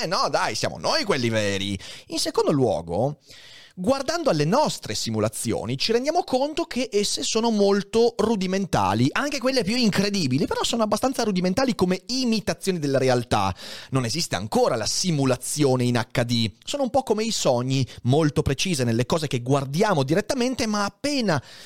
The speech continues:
volgi lo sguardo intorno, sfuma il tutto e sembra sempre più etereo. In terzo luogo,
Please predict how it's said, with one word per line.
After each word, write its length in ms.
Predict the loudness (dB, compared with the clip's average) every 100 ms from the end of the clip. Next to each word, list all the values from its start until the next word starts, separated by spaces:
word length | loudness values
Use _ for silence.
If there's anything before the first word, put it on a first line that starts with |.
| -16 -14 -8 0
volgi 400 | 2 2 0 2
lo 140 | 0
sguardo 420 | 0 0 2 0
intorno, 840 | 0 2 4 4 2 2 2 2 -4
sfuma 580 | -8 -4 0 2 2 0
il 100 | 0
tutto 380 | -2 -2 0
e 80 | 0
sembra 420 | 0 0 0 0
sempre 540 | -2 -2 -2 -2 -4 -6
più 200 | -4 -4
etereo. 680 | -2 -2 -2 0 2 2
In 140 | 2 0
terzo 300 | -2 0 2
luogo, 580 | 4 4 2 0 -6